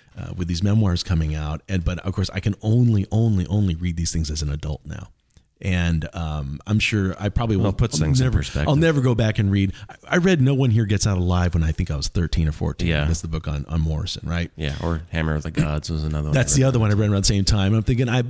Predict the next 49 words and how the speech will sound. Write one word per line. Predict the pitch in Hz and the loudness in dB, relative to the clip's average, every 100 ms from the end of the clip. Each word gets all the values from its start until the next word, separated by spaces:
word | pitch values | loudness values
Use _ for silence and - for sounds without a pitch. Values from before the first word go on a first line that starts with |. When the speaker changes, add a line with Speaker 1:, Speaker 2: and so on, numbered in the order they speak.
| - _ _ - | -8 _ _ 0
Speaker 1:
I'm | 175 | 2
not | 175 151 | 4 4
even | 107 92 | 2 0
interested | 98 92 - 87 80 | 0 -2 0 -2 -2
in | |
rereading | 78 71 73 71 | -6 -6 -6 -6
those | 69 - | -6 -8
books. | - 50 - - 123 135 | -10 -10 -10 -4 -4 0
I'm | 151 | 0
just | 165 | 4
<laughs> | |
not | 135 120 123 82 | 4 4 2 0
interested, | 82 76 73 - - | -4 -6 -10 -12 -14
you | - 73 | -8 -8
know? | 92 _ _ _ _ _ _ 107 | -8 _ _ _ _ _ _ -4
Speaker 2:
Are | |
there | 104 | 0
any | 151 180 | 0 0
coloring | - 113 131 147 | 0 0 2 2
books | 147 160 - | 2 0 -2
that | 135 139 | -2 0
are, | 135 139 - | 2 0 0
um | 120 117 110 | 0 2 2
Speaker 1:
There | 151 196 | 0 0
are | 151 131 | 2 4
now | 131 139 | 4 4
adult | 113 101 120 131 | 2 2 0 0
coloring | - 101 87 85 | -2 0 2 2
books. | 76 - | 0 -2
Now, | 117 | 0
it's | 104 - | 2 2
not | 131 135 | 2 2
what | 143 131 - | 0 2 2
you | |
think. | 90 104 69 | 2 0 0
Speaker 2:
Yeah, | 85 | 0
I | 92 | 2
know, | 101 98 | 2 0
I | 92 | 0
know | 98 | 0
what | 117 | 0
you're | 135 | 0
talking | - 76 78 | -2 0 0
about. | 76 73 - | 0 -2 -2
Yeah, | 117 | 0
there | 120 135 | 2 2
was | 131 160 | 2 2
this, | 120 90 - | 4 2 2
uh, | 87 80 76 78 | 0 0 0 -4